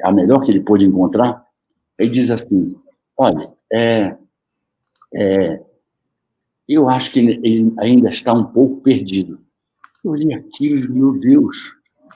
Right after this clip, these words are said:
viu? O que é isso? O, o, dizer que o cara tá perdido, ele, ele só falou em paz, falou em, em, prometeu algumas coisas que a gente nem sabe se ele vai poder exatamente cumprir, porque os Estados Unidos fora de guerra é complicado, porque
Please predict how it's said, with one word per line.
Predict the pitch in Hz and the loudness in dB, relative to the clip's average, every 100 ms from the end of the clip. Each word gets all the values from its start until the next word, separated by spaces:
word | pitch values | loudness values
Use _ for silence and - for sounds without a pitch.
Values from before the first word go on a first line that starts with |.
| - - | -20 -16
viu? | 107 113 - _ _ _ - | -8 -8 -10 _ _ _ -18
O | 127 | -6
que | - | 0
é | |
isso? | 170 185 220 - 120 87 - - _ - | 0 0 -4 -4 -6 -6 -8 -14 _ -2
O, | 151 147 123 107 | 0 0 -2 -4
o, | 113 | -4
dizer | 110 143 | 0 0
que | 139 | 0
o | |
cara | 131 135 | -4 -4
tá | 135 | -4
perdido, | - 117 104 147 143 - | -4 -2 0 0 0 -4
ele, | - 107 104 92 | -10 -10 -10 -4
ele | 107 | -4
só | - 135 | -2 -2
falou | 120 127 | 2 4
em | 127 | 2
paz, | 131 139 165 - | 2 0 0 -2
falou | 120 120 | 0 2
em, | 117 104 - _ - | 0 -2 -8 _ -6
em, | 104 107 98 95 90 87 - | 0 4 4 4 2 -2 -2
prometeu | 117 107 98 127 113 | 0 0 2 2 2
algumas | 95 101 98 - | 0 0 -2 -2
coisas | 113 104 | -4 -4
que | - 98 - _ - | -6 -10 -10 _ -10
a | |
gente | - - | -8 0
nem | 131 | 2
sabe | 131 120 110 | 2 0 -2
se | 107 | -4
ele | 98 | -2
vai | 101 | -4
poder | - 90 98 98 - _ - | -4 -2 0 -2 -8 _ -8
exatamente | 95 104 101 98 98 - | -2 -2 0 0 0 -2
cumprir, | 104 95 - 123 - - _ - _ | -4 -4 0 2 2 -4 _ -20 _
porque | - | -4
os | 101 95 | -4 -2
Estados | 107 95 | -2 2
Unidos | 104 104 - | 2 2 -2
fora | - 98 95 | -6 -4 -4
de | 95 | -4
guerra | 92 139 160 98 | 0 0 0 -6
é | 95 | -8
complicado, | - 127 139 139 156 - | -6 -6 -4 -2 -2 -4
porque | 143 127 135 135 | -12 -2 -2 -2